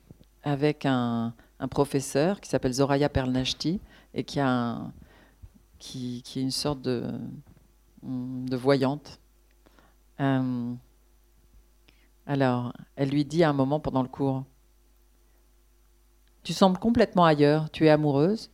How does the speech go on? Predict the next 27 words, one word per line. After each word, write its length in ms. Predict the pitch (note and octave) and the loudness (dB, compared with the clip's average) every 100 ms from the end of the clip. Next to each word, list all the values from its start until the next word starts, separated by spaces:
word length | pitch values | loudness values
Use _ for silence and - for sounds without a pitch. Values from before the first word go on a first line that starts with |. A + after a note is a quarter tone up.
| _ _ _ _ C#3 | _ _ _ _ 0
Non. » 240 | B2 A#2+ - _ _ _ _ _ _ _ _ _ - | 0 0 -10 _ _ _ _ _ _ _ _ _ 0
Quelque 260 | F3 G3 | 0 2
chose 220 | F#3 A#3+ | 2 2
s'est 160 | A3 F#3 | 2 2
interrompu 500 | F3 F#3+ F#3 E3+ F3+ | 2 2 0 -4 -6
chez 200 | F#3 D3 | -4 -6
toi. 320 | - B2+ C3+ - _ _ - _ _ _ | -2 -2 -2 -10 _ _ -20 _ _ _
La 100 | D#3+ | 4
musique, 300 | F3 F3 A#3 | 4 4 4
ça 100 | - | 4
ne 60 | F3 | 4
s'arrête 300 | F3+ E3+ F3 | 4 4 4
jamais. 420 | D#3+ E3 F3 D3 - _ _ _ _ | 4 4 2 -2 -6 _ _ _ _
C'est 160 | - F3 | 2 4
fort 240 | - A3 | 6 4
sans 240 | - G3 F3+ | 4 4 6
arrêt, 220 | D#3+ D3 | 6 4
beau 240 | C#3+ G3 | 4 0
sans 260 | - F#3+ F3 | 0 0 2
arrêt. 320 | E3 C#3+ C#3+ - _ _ | 2 2 -2 -10 _ _
Quand 120 | D#3 | -2
c'est 140 | D3+ E3+ | 2 2
fort 240 | - A3 | 4 4
et 60 | F3+ | 4
quand 160 | E3 | -2
c'est 160 | - D#3+ | -2 -2
beau. 260 | D3 D3+ | -2 -6